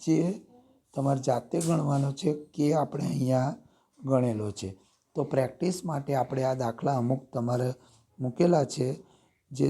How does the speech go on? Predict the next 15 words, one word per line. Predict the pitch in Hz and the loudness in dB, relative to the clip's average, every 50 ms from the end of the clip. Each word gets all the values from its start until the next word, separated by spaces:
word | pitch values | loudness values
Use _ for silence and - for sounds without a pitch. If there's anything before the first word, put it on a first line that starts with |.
| 123 - | 4 6
જાતે | 127 120 113 - - 151 151 | 6 6 6 4 0 -2 -2
ગણવાનો | 147 143 120 117 120 123 127 135 139 | 0 0 0 2 2 2 2 0 -2
પ્રયત્ન | 135 - - 101 101 104 - - - 139 135 151 185 226 - - - _ _ _ _ _ _ _ - | -2 0 0 0 0 -2 -4 -6 -4 0 4 4 4 4 2 -4 -16 _ _ _ _ _ _ _ 0
કરશો, | 135 123 113 107 - - - - 78 - - _ _ _ - - - - - - _ _ _ - | 2 2 2 2 -2 -4 -4 -6 -6 -6 -10 _ _ _ -20 -18 -18 -18 -20 -20 _ _ _ -8
બરાબર? | 151 139 139 147 156 170 185 190 185 - - | 0 2 4 4 4 4 2 0 -2 -6 -8
ત્યારબાદ | - - 165 165 160 165 175 170 151 | -4 -2 -2 0 2 2 0 0 0
દાખલા | 156 143 143 - 156 160 160 | -2 -4 -2 0 0 2 2
નંબર | 160 160 156 165 165 165 - | 2 0 0 0 -2 -2 -2
પાંચ | - 151 160 165 165 165 190 180 165 160 | -4 -2 -2 -2 -2 0 -2 0 2 4
જોઈએ | 185 190 185 170 143 131 139 156 - - _ - - - - - - - - _ _ _ _ _ _ _ _ _ _ _ _ _ - - - - - _ _ _ _ _ _ _ _ _ _ _ - | 4 6 6 6 6 4 2 2 -2 -10 _ -20 -18 -14 -14 -12 -12 -14 -18 _ _ _ _ _ _ _ _ _ _ _ _ _ -20 -20 -20 -20 -20 _ _ _ _ _ _ _ _ _ _ _ 2
કે | 160 165 165 | 4 6 6
નીચેની | 156 156 151 156 - 196 202 196 202 202 202 208 190 - - - | 6 4 2 4 4 4 4 6 4 4 2 2 0 -2 2 4
દશાંશ | 135 127 131 - - 165 170 180 185 185 185 - - - _ _ _ _ _ _ _ - | 4 4 4 4 4 6 6 6 4 4 2 -2 -6 -16 _ _ _ _ _ _ _ -8
સંખ્યાઓને | - - 139 135 131 135 - - 165 175 170 151 117 101 90 - - _ _ _ _ _ _ _ _ _ _ _ _ _ _ _ - - - - - 139 | -2 0 2 2 0 0 4 6 6 8 8 6 4 2 -2 -6 -12 _ _ _ _ _ _ _ _ _ _ _ _ _ _ _ -20 -20 -18 -10 -6 -6
અપૂર્ણાંક | 135 139 - - 185 190 190 190 190 190 196 202 202 | -6 -6 -4 -2 2 2 4 6 6 6 4 4 2